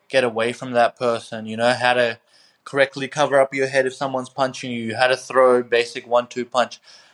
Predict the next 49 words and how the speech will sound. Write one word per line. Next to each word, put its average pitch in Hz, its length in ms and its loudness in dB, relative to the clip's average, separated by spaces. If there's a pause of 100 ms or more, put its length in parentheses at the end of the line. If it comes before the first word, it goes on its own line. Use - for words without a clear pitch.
I - 20 -20
think 190 160 -2
a 190 60 6
lot 175 260 6
of 175 80 -6
this 143 140 -12
stuff 131 260 -4
should 127 220 -14
just 127 220 -10
be 117 100 -8
basic 131 720 2 (240)
know-how 117 840 4
as, 110 280 -4 (120)
as 110 160 -2
a 107 60 -8
human 107 320 -8
being. 101 320 -4
Like, 95 300 -2 (600)
as, 127 380 4 (220)
as 127 240 2
a, 123 160 -2 (400)
as 123 160 2
a 120 40 -6
human 151 280 -6
being, 165 220 -4
there's 135 120 -4
only 147 240 2
so 135 280 -2
many 139 200 -4
ways 123 320 0
that 123 140 2
are 107 60 -6
really 123 280 -4
effective 123 500 -8
in, 117 140 -8
like, 98 180 -10
con-, - 180 -16 (120)
restraining 120 640 2
people 120 580 4
or 101 240 -2 (400)
in, 127 200 -8
in 131 160 -2
those 143 240 4
kinds 127 260 0
of - 60 -16
situations, 127 680 0
or 117 280 0
how 135 160 2
to 120 180 -4